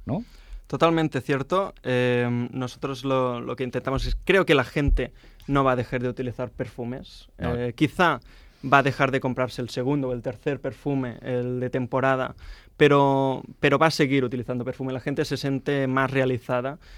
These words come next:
Speaker 2: cuando, cuando utiliza un perfume en el que se sienten, eh, le, le llegan a, a tomar parte de, formar parte de su propia personalidad, ¿no? Al fin y al cabo, incluso conoces a gente por el perfume que lleva.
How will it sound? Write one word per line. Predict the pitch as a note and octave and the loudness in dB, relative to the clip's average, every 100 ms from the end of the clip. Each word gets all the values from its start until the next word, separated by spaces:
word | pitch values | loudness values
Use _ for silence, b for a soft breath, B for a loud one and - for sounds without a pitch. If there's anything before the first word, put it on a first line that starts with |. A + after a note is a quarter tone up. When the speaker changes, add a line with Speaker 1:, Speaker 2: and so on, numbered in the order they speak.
| b - | b -6
Speaker 2:
cuando, | C#3 B2 A#2+ A#2 | -2 0 0 -2
cuando | B2 B2+ | -2 -2
utiliza | A#2+ B2+ A#2+ B2+ | 0 -2 0 0
un | B2 | 0
perfume | A#2 - C3 B2+ | -4 -2 0 0
en | |
el | B2 | -2
que | A#2 A#2 A#2 | -2 -4 -4
se | B2 | -8
sienten, | - B2 A#2+ C3 B2+ B2 | -4 -4 0 -2 -2 -4
eh, | B2+ G2 F#2+ G#2 - | -6 -8 -8 -10 -8
le, | C3 C3 | -6 -4
le | C3+ C3 | 0 2
llegan | C3+ D3 D3 | 2 2 2
a, | C#3 B2 | 0 0
a | C3 | -2
tomar | C3+ B2+ C3+ C#3 B2 _ | 0 0 0 -2 -6 _
parte | C3+ C3+ D#3 | 0 2 2
de, | C#3 B2 B2 | 2 2 -2
formar | C#3+ B2 C#3+ D3 | -4 0 0 2
parte | D3 D#3 | 2 2
de | D3 | 0
su | B2+ B2 | 0 -2
propia | C#3+ C#3 | 0 0
personalidad, | C3 A#2+ B2 A#2+ A#2+ B2 - | -2 -4 -4 -4 -2 -4 -6
¿no? | D3 D#3+ B B - | -8 -10 B B -12
Al | B2+ | -6
fin | C3 | -2
y | C3 | 0
al | |
cabo, | B2+ C3+ C#3+ D3 C#3+ | 4 6 6 4 2
incluso | B2+ B2 C#3 C3+ D3 | -2 -2 0 0 0
conoces | C#3 C3 C3+ D#3 C#3 | 0 0 0 0 -2
a | B2 | -2
gente | C3+ C3 B2 F3 | -2 -4 -2 -2
por | B2 | -2
el | A#2 | -4
perfume | A#2+ - B2+ | -6 -6 -6
que | A#2+ A#2+ | -4 -4
lleva. | C3+ C#3+ | -4 -4